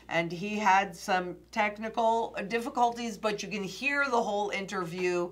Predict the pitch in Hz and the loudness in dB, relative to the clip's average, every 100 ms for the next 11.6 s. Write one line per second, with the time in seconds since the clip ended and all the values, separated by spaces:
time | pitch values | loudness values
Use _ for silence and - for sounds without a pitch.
0 | - _ - 214 202 175 165 160 160 185 | -8 _ -4 -4 -2 2 2 2 -2 -6
1 | 190 190 175 190 180 170 160 - 170 170 | -6 -4 -6 -4 0 2 2 0 -6 -6
2 | 156 156 156 156 - 156 147 147 - 131 | -6 -6 -8 -10 -4 -2 0 -2 -6 -8
3 | 135 139 - 113 110 76 - _ - - | -8 -12 -8 -8 -8 -18 -20 _ -20 -20
4 | - - 175 190 190 185 185 175 - 180 | -18 -2 0 4 6 6 6 0 0 6
5 | 175 170 165 160 165 175 220 - - 185 | 10 10 8 2 -2 0 0 -4 -6 -6
6 | 196 180 196 214 - 226 277 320 - - | -6 -6 -6 -6 -10 -6 -4 -6 -10 -20
7 | _ _ 202 202 208 196 233 349 370 - | _ _ -6 -4 0 4 4 4 0 -10
8 | - - - - 185 196 185 175 170 160 | -20 -20 -6 0 2 2 2 4 2 0
9 | 160 214 233 233 - 214 214 202 180 190 | -4 2 2 2 0 2 2 0 2 4
10 | 190 196 - 190 185 190 190 220 226 247 | 4 2 -6 -2 0 0 4 6 6 4
11 | - - - - 180 185 | -6 -18 -14 2 4 4